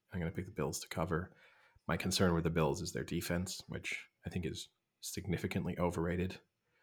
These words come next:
because they live off having had a good defense a couple of years ago, and people have just cemented that into their memories. And so when they think of the Bills, they think of a good def-, defense. I think the Steelers will be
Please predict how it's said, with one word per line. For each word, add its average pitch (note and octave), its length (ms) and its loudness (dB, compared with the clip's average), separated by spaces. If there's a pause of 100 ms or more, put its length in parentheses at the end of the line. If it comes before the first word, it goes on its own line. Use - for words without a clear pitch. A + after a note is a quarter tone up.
(120)
because - 200 -2
they D#2+ 100 2
live D#2 320 2
off D#2+ 200 6
having E2+ 480 0
had E2 300 2
a F2 40 0
good E2+ 200 0
defense F#2 420 0
a F#2 60 -4
couple F#2 260 -2
of F#2 100 2
years G2+ 220 4
ago, G2+ 320 -2 (380)
and E2 200 -2
people F2+ 320 -2
have E2+ 80 -4
just - 440 -4 (720)
cemented E2+ 540 2
that E2 140 6
into D#2+ 240 2
their D#2+ 160 2
memories. D#2+ 560 0 (100)
And D#2+ 200 -2
so D#2+ 100 0
when D2 160 0
they C#2 80 -2
think F#2 300 -2
of F2 60 -6
the E2 60 0
Bills, D#2+ 380 0
they D#2+ 120 -4
think E2 280 -4
of E2 120 -4
a E2+ 40 -4
good E2 300 -2
def-, - 240 -8
defense. F2+ 600 -2 (1080)
I F#2+ 60 -2
think - 180 -2
the - 60 -6
Steelers E2+ 520 2
will E2+ 160 0
be E2+ 440 -2